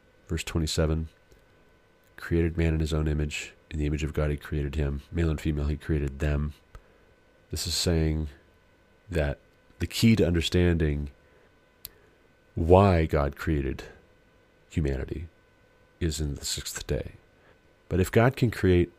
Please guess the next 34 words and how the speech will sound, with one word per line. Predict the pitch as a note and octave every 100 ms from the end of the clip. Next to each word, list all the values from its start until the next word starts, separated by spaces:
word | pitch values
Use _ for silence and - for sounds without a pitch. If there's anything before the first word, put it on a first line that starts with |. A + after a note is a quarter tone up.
| -
Adam | D#2+ D#2+
first, | D2 - G2+ C#2+ E2+ - - - - _ _ _ _ _ _ - -
and | D#2+
there |
can | E2 E2+
be | E2
enough | E2+ A2
time | - G#2 F#2+ F#2 F#2 - _ _ _ -
elapsed | D2+ D#2+ E2 - - - _ _ _
between | - - E2+ D2
God | D2+ E2+
creating | - E2 D#2+ D#2 - -
Adam | D#2+ D#2+ D#2+
and | - -
God | D2+ D#2
creating | - D#2+ D2 D2+
Eve, | F2 D#2+ D2 - - - - - -
that | -
Adam | - G2 F#2+
gets | F2 -
to | -
name | E2+ E2+ D#2+
all | E2+ F2+
of | E2+
the | F2+
creatures | - F#2 - D#2+ D2+
of | C#2+
the | D2+
field, | - G#2 D2 E2+ F#2 - _ _ _ - _ _ _ _ _ - _ _ _ _
gets | - C#2 - - - _
put | - E2+
in | E2
the | D#2
garden, | D#2 D2+ D#2+